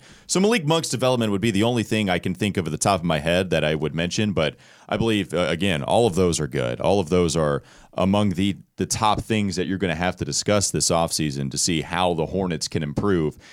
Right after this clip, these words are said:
And again, what is a situation that is less than ideal? Do you ha-, do you have,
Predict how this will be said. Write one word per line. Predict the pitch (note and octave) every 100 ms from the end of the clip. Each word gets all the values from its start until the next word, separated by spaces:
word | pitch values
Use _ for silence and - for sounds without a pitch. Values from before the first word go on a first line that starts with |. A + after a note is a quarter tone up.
| - -
And | F#2
again, | E2 G#2 D#2+ C#2+
what | D#2 G2
is | F#2 F2
a |
situation | D#2+ G2 F#2 F2 F2 E2+
that | D2+ D2
is | C#2
less | D#2+ D#2+
than | - C#2
ideal? | A#1+ B1 D#2 G#1+ G1+
Do | E2
you | G2
ha-, |
do | E2+
you | F2
have, | F2 A2 A2+ F#2+